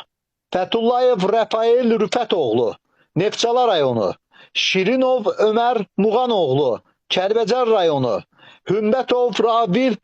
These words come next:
Mübarizoğlu, Bakının Yasamal rayonu. Vüsal Məlikov,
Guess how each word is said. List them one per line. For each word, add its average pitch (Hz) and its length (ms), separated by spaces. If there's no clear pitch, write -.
Mübarizoğlu, 190 920
Bakının 226 580
Yasamal 240 580
rayonu. 135 440
Vüsal 226 580
Məlikov, 202 580